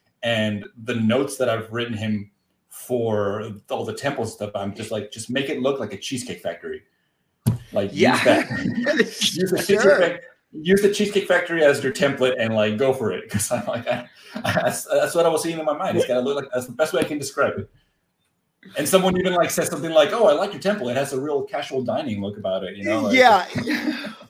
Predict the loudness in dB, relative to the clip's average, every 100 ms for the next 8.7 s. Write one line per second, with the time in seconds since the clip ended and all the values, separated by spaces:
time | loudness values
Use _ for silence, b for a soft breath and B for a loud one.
0 | _ -4 0 2 2 -2 -2 -2 -4 -14
1 | -8 -8 -4 -6 -4 -6 -6 B B B
2 | -8 -6 -2 -2 0 0 0 0 0 -4
3 | -8 -6 -10 -10 -4 -2 -2 -4 -14 -14
4 | -12 -12 -14 -16 -6 -4 -4 -10 -12 -12
5 | -6 0 2 0 -4 -8 -8 -10 -12 -16
6 | -16 -14 -2 2 4 2 -2 -4 -4 -8
7 | -8 -6 -8 -6 -2 0 -2 -6 -8 -6
8 | -6 -6 -6 -6 -6 -6 -8